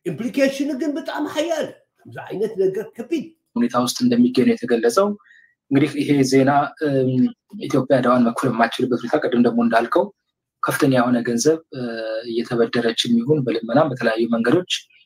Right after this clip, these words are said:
Speaker 2: እያወጣች ድሮንን ትገዛለች።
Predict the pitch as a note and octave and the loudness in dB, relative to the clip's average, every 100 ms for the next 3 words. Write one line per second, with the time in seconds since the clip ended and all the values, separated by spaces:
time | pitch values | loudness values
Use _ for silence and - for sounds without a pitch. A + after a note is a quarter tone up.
0 | _ _ - B2 A#2 A#2 - C3+ - - | _ _ -2 2 2 0 -2 -2 -2 -6
1 | B2 A#2+ A2+ A2 G#2+ G#2+ - G#2+ A#2 C#3+ | -2 0 0 0 -6 -10 -8 0 2 4
2 | F3+ | 2